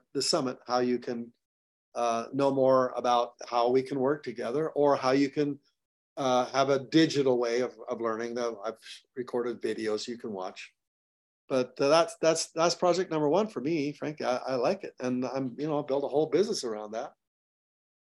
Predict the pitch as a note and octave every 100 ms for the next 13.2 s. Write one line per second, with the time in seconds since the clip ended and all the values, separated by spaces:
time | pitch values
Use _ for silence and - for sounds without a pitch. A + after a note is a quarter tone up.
0 | _ - D3 D#3+ E3 D3+ D#3+ D#3+ D#3+ D#3+
1 | - D3 D3 C#3+ D3 D3 D#3 - C3 C3
2 | C#3+ C3 B2+ C3 - B2+ B2 C#3 C#3 -
3 | C#3+ C#3+ _ _ _ _ - D3 D3 B2+
4 | C#3+ C3 C3 F3 F3+ - A#2 A2+ C3+ G3+
5 | - _ _ _ _ _ - A#2 A2+ A2+
6 | B2+ C3+ - - B2+ C3 B2 B2+ C#3 B2
7 | C3 B2+ B2+ B2+ A#2+ A#2+ B2 B2+ - A#2
8 | A#2 A#2+ A#2+ _ _ _ _ _ - B2+
9 | C3+ C#3+ C#3 - D3 D#3 C#3+ D3 D#3 D#3+
10 | D#3+ _ _ _ _ C#3+ C#3 C#3 C#3+ C#3+
11 | C#3 - _ - C#3+ C3+ - _ E3+ E3+
12 | D#3 E3 F3 D3+ G3 A3+ C#3 A#2+ - B2
13 | A2 G#2+